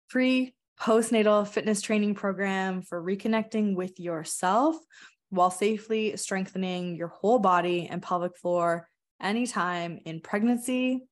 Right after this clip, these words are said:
postpartum, and parenthood. We are super intentional into Pregnancy and Beyond that this is a non-diet approach to your exercise fitness training. So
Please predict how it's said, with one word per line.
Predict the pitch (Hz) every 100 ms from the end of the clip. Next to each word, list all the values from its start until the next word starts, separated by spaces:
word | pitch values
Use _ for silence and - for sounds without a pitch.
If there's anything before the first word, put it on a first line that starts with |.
| _ _ _ -
postpartum, | 208 196 - 190 185 180 175 175 -
and | - 165
parenthood. | - 156 185 160 160 - - - - - - _
We | 196 185
are | 185
super | 190 - - 240 233 240
intentional | 233 214 202 202 190 196 190 185 185 -
into | 185 190 196 196
Pregnancy | 196 180 175 185
and | 180
Beyond | 180 175 170 165
that | 165
this | 180 175
is | 180
a | 175 185
non-diet | 185 175 170 175 180 185 196 - 180 165 160 170 170 202 - _ 175
approach | - 180 226 339 - - - - - - -
to | - 190
your | 185 170 -
exercise | - 190 - 196 196 190 185 180 180 175 - -
fitness | - - 175 165 -
training. | - - 165 147 95 - 170 - - - - _ _ _ _
So | - 190 175